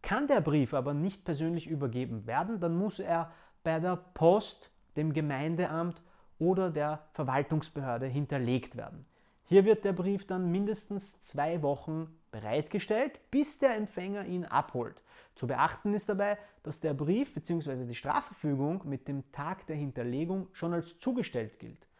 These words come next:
Das hat dann natürlich die Folge, dass die Frist für das Einlegen eines Einspruchs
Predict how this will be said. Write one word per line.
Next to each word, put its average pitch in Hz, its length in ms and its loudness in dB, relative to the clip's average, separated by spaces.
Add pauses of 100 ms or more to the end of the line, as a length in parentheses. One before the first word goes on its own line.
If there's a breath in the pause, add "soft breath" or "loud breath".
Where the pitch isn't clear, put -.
(120 soft breath)
Das 196 240 2
hat 240 160 2
dann 226 100 0
natürlich 202 440 0
die 175 80 -6
Folge, 185 280 0
dass 170 200 -4
die 151 80 -4
Frist 202 360 -2
für 170 120 -4
das 160 280 -4
Einlegen 156 600 -2
eines 127 400 -6
Einspruchs 160 680 -6